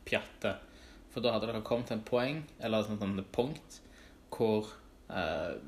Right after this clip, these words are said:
fansen, da, som de da var, det var ikke bare sånn, sånn type, «Ah, vi går og ser lokalt band», sånn, det var fans, så hadde fans, da.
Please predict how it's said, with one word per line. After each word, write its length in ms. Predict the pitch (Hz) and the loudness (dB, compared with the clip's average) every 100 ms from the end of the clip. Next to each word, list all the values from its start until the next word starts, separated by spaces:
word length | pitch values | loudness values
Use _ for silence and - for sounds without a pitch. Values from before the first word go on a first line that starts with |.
| 60 - | -14 -14
fansen, 800 | - - 113 127 139 - 113 107 - - - - - - - - | -2 2 4 4 0 0 0 0 -4 -18 -20 -20 -20 -20 -20 0
da, 160 | 98 98 | 4 4
som 160 | - 101 | 0 -2
de 40 | |
da 160 | 98 98 | 2 2
var, 240 | 98 101 - - - - - | 4 4 2 -6 -20 -20 -16
det 80 | - | -8
var 20 | |
ikke 160 | 110 110 | -6 0
bare 240 | 98 101 | 0 0
sånn, 100 | 104 | -2
sånn 220 | 98 95 95 | -2 -2 -2
type, 160 | 95 | -2
«Ah, 140 | - 104 | 2 2
vi 80 | 101 | 2
går 140 | 95 | 0
og 60 | 98 | 0
ser 160 | 98 | -2
lokalt 280 | 95 92 95 | -2 -2 -2
band», 220 | 104 98 | -2 -2
sånn, 180 | 107 98 | -2 0
det 120 | 101 117 | 4 6
var 180 | 131 113 | 4 2
fans, 320 | 98 98 101 | 0 0 -2
så 80 | 101 | -2
hadde 200 | 98 101 | 0 0
fans, 420 | - 92 104 107 | 0 0 0 -2
da. 80 | - | -4